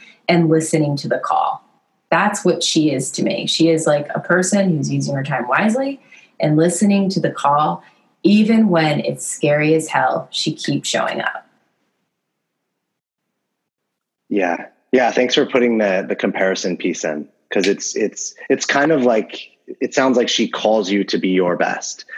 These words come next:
Speaker 2: And
Speaker 1: Yeah.
Speaker 2: it's not you to be her best. You're not trying to be
Speaker 1: Mm-hmm.
Speaker 2: her, but she is a call forth for you to be your version of your best.
Speaker 1: Totally.
Speaker 2: I have some, like, rapid fire questions that I wanna hit you with.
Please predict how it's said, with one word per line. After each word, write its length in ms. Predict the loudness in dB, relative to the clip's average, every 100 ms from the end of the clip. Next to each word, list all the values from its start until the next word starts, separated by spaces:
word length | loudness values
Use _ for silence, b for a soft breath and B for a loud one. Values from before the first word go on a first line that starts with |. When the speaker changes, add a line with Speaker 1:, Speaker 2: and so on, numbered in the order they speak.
| B 0
Speaker 2:
And 100 | 2
Speaker 1:
Yeah. 20 |
Speaker 2:
it's 120 | 2 0
not 400 | 2 0 -2 -12 B -8
you 280 | 0 4 4
to 80 |
be 140 | 2 0
her 340 | 0 0 2
best. 440 | 2 -2 -4 -4 0
You're 100 | 0
not 160 | 0
trying 240 | 0 0 0
to 120 | -2
be 200 | -2 0
Speaker 1:
Mm-hmm. 100 | 0
Speaker 2:
her, 320 | 0 -2 -6 B B B
but 140 | 0 2
she 180 | 2 2
is 120 | 2
a 100 | -2
call 260 | -2 -2
forth 440 | -2 0 0 0 -2
for 160 | 0
you 200 | 2 2
to 60 | 2
be 120 | 2
your 220 | 2 2
version 340 | 2 0 0 -4
of 120 | -4
your 140 | -8
best. 360 | -8 -12 -18 -20 _ _ -2
Speaker 1:
Totally. 560 | 2 4 2 0 -2 -2 -4 -6 _ _ _ _ _
Speaker 2:
I 60 | 0
have 140 | 0
some, 180 | 2 2
like, 160 | 2 2
rapid 580 | 2 2 2 0 -2 -2
fire 380 | 0 2 0
questions 520 | 0 -2 0 -2 0 0
that 100 | 0
I 60 |
wanna 180 | 0 -2
hit 180 | -2 0
you 160 | 0
with. 220 | 0 -2